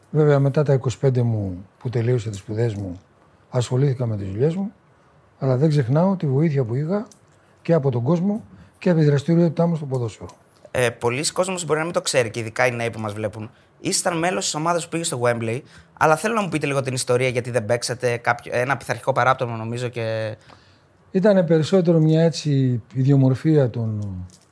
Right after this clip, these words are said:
Speaker 1: στρατιωτικών τότε, που θέλανε να δείξουν στον έξω κόσμο ότι έχουνε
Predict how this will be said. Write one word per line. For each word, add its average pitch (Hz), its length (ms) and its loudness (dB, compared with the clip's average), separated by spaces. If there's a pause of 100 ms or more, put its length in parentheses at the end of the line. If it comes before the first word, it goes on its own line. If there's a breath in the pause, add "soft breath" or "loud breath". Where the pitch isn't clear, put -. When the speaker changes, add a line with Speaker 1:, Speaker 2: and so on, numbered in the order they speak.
(340 soft breath)
Speaker 1:
στρατιωτικών 135 720 2
τότε, 120 400 -2 (300)
που 135 120 -2
θέλανε 175 240 4
να 165 120 4
δείξουν 160 280 0
στον 151 160 2
έξω 156 200 2
κόσμο 170 240 0
ότι 151 120 0
έχουνε 175 360 2